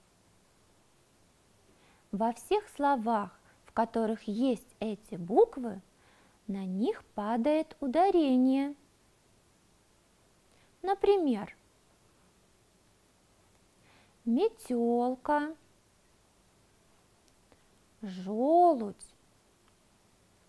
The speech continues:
расческа, ежик.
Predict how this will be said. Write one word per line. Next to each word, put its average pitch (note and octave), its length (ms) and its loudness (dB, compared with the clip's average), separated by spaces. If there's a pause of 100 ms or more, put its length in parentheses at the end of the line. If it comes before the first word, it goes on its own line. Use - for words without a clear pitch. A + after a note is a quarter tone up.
(1040)
расческа, C4+ 1200 -4 (2500)
ежик. A3+ 840 -2